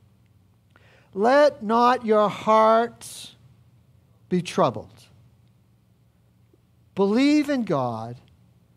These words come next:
believe also in me." The first imperative is,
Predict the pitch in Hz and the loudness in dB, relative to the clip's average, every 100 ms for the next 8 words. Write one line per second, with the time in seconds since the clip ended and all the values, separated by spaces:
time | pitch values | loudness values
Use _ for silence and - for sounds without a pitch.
0 | _ _ _ 208 208 247 226 233 233 - | _ _ _ -2 2 0 2 4 2 0
1 | 214 190 180 156 104 - _ _ _ _ | -4 -2 -4 -4 -6 -14 _ _ _ _
2 | _ _ _ _ _ _ 214 220 330 330 | _ _ _ _ _ _ -4 -2 -2 -2
3 | 302 247 202 180 185 202 196 196 190 | -2 0 2 4 4 2 2 0 -2